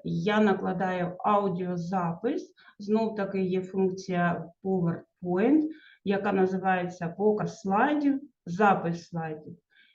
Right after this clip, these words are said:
І останнє, що потрібно зробити, тобто, е, я читаю казку, знов таки на казку розкладаю, розбиваю, як я вже сказала, не тільки по сюжетам, а ще по частинам. На кожної, на кожний слайд я читаю свою частинку.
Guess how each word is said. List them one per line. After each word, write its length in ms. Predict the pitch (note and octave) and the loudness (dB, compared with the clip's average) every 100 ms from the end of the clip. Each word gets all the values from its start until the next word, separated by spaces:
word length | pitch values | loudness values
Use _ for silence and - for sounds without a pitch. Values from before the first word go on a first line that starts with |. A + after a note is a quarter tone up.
| _ | _
І 200 | - B3+ | -4 4
останнє, 800 | G#3+ G#3+ G#3 A#3+ A#3 A3 F#3+ F3+ | 4 4 -2 -2 0 0 0 0
що 280 | F3 A3+ G#3+ | -2 -4 -4
потрібно 680 | G#3 G#3 D4+ A#4+ E4 G#3+ F3+ | -6 -4 -2 2 4 4 0
зробити, 540 | G3+ F#3+ F#3+ F#3 F3 | -4 -4 -4 -4 -4
тобто, 460 | G#3+ G#3+ A3 G#3+ - - - - | -2 -2 0 -2 -4 -14 -20 -4
е, 200 | F3+ F3 | 0 2
я 160 | G#3+ G#3+ | 6 6
читаю 480 | - G#3+ G3 E3+ - | 4 0 0 0 -4
казку, 680 | E3+ E3 E3+ - D4 - - _ _ - | -6 -6 -8 -8 -6 -8 -14 _ _ -6
знов 300 | G#3 A3+ F#3+ | 0 0 0
таки 240 | F3+ G3 | -2 -2
на 220 | G3 G#3 | 0 0
казку 520 | - - G3+ G3 - F#3 | -2 2 2 2 -2 -4
розкладаю, 760 | G3 - G3+ F#3 F#3+ F3+ F#3 | -4 -2 -2 2 2 4 4
розбиваю, 640 | G#3+ G#3 G3 F#3+ G3+ F#3 F3 | 4 4 2 0 2 2 0
як 180 | F3 | -2
я 100 | F#3 | -6
вже 140 | F3+ F#3+ | -10 -12
сказала, 400 | - F3 F3+ F3+ | -14 -8 -6 0
не 180 | F#3 F#3 | 2 0
тільки 340 | C#4 - C#4 | -4 -4 -4
по 160 | - C#4+ | -2 -4
сюжетам, 540 | C4 B3 C4 A3 F#3+ | -4 -4 -4 -2 -2
а 60 | F#3 | -2
ще 160 | F#3+ | -4
по 140 | G#3+ F3+ | -6 -8
частинам. 640 | G3 F3+ - C#4+ F4 F4+ - - | -8 -10 -6 0 4 4 0 -6
На 180 | G#3 G#3+ | -2 -2
кожної, 880 | A3 B3 B3 G#3+ G3+ G#3+ G#3 G3+ - | 0 2 2 0 0 2 4 2 0
на 140 | G#3 | -2
кожний 380 | G#3+ A3+ G#3+ F3+ | 0 -2 0 0
слайд 380 | F3 A3 D4 F4+ - | -2 -4 -4 -6 -4
я 200 | G3 A3 | -2 -2
читаю 500 | - - G#3 G#3 G#3 | -6 -6 0 2 0
свою 460 | G#3 E3+ F3 G#3+ | -2 -2 -2 -2
частинку. 720 | G#3 F#3+ - E3+ D#3+ D#3 - | -4 -8 -6 -6 -6 -8 -14